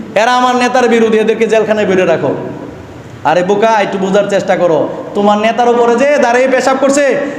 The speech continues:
এই আলেমের কোনো লাভ হয়েছে? এ উলামায়ে কেরামের কোনো লাভ হয়েছে? আমরা তো এটাই চাইছিলাম, সম্মানিত ব্যক্তিকে সম্মানী জায়গায় রাখো।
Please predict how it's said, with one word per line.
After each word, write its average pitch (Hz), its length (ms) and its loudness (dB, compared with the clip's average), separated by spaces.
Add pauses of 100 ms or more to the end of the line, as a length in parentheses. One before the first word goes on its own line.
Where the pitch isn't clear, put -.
(100)
এই 202 100 2
আলেমের 254 400 2
কোনো 262 160 0
লাভ 247 200 0
হয়েছে? 262 420 2 (600)
এ - 40 2
উলামায়ে 240 400 2
কেরামের 254 300 2
কোনো 254 180 2
লাভ 240 200 2
হয়েছে? 254 420 2 (240)
আমরা 226 240 0
তো 262 100 0
এটাই 320 300 2
চাইছিলাম, 285 480 0 (320)
সম্মানিত 240 600 2
ব্যক্তিকে 240 520 2
সম্মানী 247 520 0
জায়গায় 233 300 2
রাখো। 240 500 2